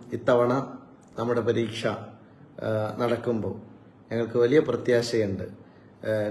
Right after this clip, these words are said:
കൂടുതൽ കുട്ടികൾ, കൂടുതൽ ക്വാളിറ്റിയുള്ള കുട്ടികൾ, മാത്രമല്ല ഈ ക്വാളിറ്റിയുള്ള കുട്ടികളിലെ പലപ്പോഴും ഞാൻ കണ്ടിട്ടുള്ള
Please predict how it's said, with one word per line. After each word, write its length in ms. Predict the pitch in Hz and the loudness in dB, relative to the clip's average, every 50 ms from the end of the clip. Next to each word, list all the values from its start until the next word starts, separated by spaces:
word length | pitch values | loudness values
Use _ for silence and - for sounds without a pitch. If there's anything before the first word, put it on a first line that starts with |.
| 104 110 | -4 -4
കൂടുതൽ 360 | 117 123 135 147 139 139 135 120 - | -2 2 4 6 6 6 6 4 2
കുട്ടികൾ, 300 | 98 90 - 101 98 98 98 - | -4 -4 -4 -4 -4 -6 -8 -4
കൂടുതൽ 240 | - 147 151 170 175 160 - - | -4 -4 0 0 -2 -2 -2 0
ക്വാളിറ്റിയുള്ള 560 | 131 131 135 147 156 156 156 147 131 120 117 104 | 2 4 6 6 6 6 6 2 4 4 2 0
കുട്ടികൾ, 280 | 104 98 104 101 98 95 - - - - - - - - - - - - - 131 | -2 -4 -4 -4 -4 -4 -8 -12 -18 -20 -20 -20 -20 -20 -20 -20 -20 -10 -2 -2
മാത്രമല്ല 360 | 156 160 165 175 180 175 175 175 175 | 0 0 0 2 2 4 6 4 4
ഈ 20 | 175 - | 4 4
ക്വാളിറ്റിയുള്ള 560 | 135 131 131 147 160 160 170 180 170 170 170 147 160 | 4 4 4 4 4 2 2 2 4 4 4 4 2
കുട്ടികളിലെ 480 | - - 165 156 156 156 156 160 156 156 - - - - - - - | 0 2 2 4 6 6 6 6 4 4 0 -6 -12 -14 -16 -10 -4
പലപ്പോഴും 540 | 135 127 127 - - 135 143 139 147 156 165 170 - - - - - - - - - - - - - 123 127 | -2 -2 -2 0 0 2 2 4 4 2 2 0 -4 -8 -14 -16 -18 -20 -20 -20 -20 -20 -20 -16 -6 -2 0
ഞാൻ 140 | 131 143 175 190 190 | 2 2 4 4 4
കണ്ടിട്ടുള്ള 460 | 185 170 165 160 - 156 147 147 147 | 4 4 2 2 2 4 4 4 4